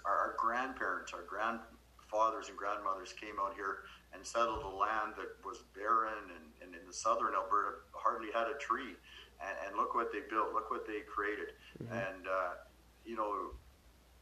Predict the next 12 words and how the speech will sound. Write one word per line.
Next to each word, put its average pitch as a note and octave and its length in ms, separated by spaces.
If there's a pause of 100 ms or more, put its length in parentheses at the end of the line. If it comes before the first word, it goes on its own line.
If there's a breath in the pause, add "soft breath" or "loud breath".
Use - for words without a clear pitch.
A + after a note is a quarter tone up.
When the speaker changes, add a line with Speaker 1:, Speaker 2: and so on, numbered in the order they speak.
(160)
Speaker 1:
there's G#2+ 180
despair, B2 760
there's - 160
frustration, A2 840 (240 loud breath)
there's - 160
starting B2+ 380
to A2+ 80
be A2 180 (120)
anger G#2+ 320 (400 soft breath)
that, G2+ 100 (140)
Speaker 2:
Mm-hmm. A2+ 80
Speaker 1:
that G2 80